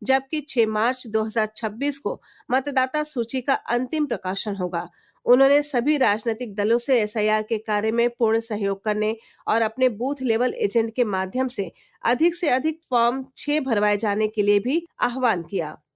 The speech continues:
उच्चतम न्यायालय ने कल सभी राज्यों और केंद्र शासित प्रदेशों से एसिड हमले के मामलों की संख्या और अदालतों में उनकी स्थिति सहित कई तरह की जानकारी देने को कहा।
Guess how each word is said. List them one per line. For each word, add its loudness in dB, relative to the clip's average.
उच्चतम 2
न्यायालय 4
ने -2
कल 0
सभी 0
राज्यों 0
और 0
केंद्र 2
शासित -2
प्रदेशों 0
से -4
एसिड 2
हमले 0
के 0
मामलों 0
की -6
संख्या -2
और 0
अदालतों 0
में -4
उनकी 2
स्थिति -4
सहित -2
कई 2
तरह 0
की -2
जानकारी -2
देने 0
को -4
कहा। -6